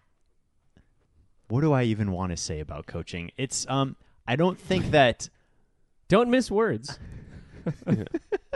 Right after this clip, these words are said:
Speaker 1: Um, I don't think Luke has done a bad job, but I think that an elite coach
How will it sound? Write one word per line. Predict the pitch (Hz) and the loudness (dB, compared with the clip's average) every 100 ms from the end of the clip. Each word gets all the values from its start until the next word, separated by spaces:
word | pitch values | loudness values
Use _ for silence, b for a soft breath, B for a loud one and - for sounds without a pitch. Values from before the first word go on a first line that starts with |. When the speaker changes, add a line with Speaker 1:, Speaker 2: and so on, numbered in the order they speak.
| - - - - - 185 - 165 B - | -10 -10 -6 -4 0 0 0 -2 B 4
Speaker 1:
Um, | 143 156 143 - _ _ - - - _ - | 6 6 2 -6 _ _ -20 -20 -20 _ 0
I | 139 | 4
don't | 196 202 | 4 4
think | 214 180 | 2 0
Luke | 127 151 165 | 4 6 6
has | 139 101 | 0 0
done | 117 117 120 117 - - | 0 2 0 -2 -8 -10
a | 95 | -8
bad | - 110 123 120 | -2 0 0 -2
job, | 92 78 82 90 - | -6 -6 -8 -10 -6
but | - 120 123 | 0 2 0
I | 113 120 | -2 -4
think | - 151 160 160 - | -2 0 0 -2 -2
that | 117 117 117 _ | 2 2 0 _
an | 117 110 | -2 0
elite | 104 123 135 - | 2 0 -2 -2
coach | 135 139 151 - - | 4 4 4 -4 -12